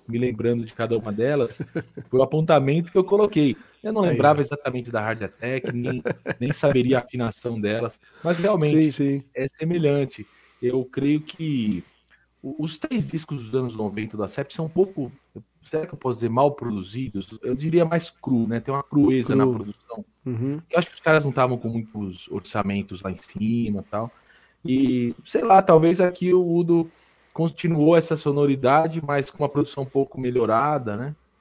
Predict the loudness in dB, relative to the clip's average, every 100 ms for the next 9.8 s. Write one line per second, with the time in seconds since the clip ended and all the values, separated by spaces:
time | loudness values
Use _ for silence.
0 | _ -6 -4 -2 -2 2 2 2 2 2
1 | 4 4 4 2 2 2 0 -4 -4 2
2 | 4 4 2 -4 -2 0 0 -2 -4 -6
3 | -6 -6 -4 -4 -4 -4 -2 -4 -6 -14
4 | _ _ _ _ _ _ _ _ _ _
5 | -10 -8 -6 -4 0 2 4 4 2 2
6 | 4 4 0 -2 -2 -4 -2 2 2 2
7 | -4 -8 0 2 2 2 2 2 0 -4
8 | -2 -2 -2 -8 -8 -6 -6 -8 -12 -12
9 | -10 -10 2 6 6 2 -6 -12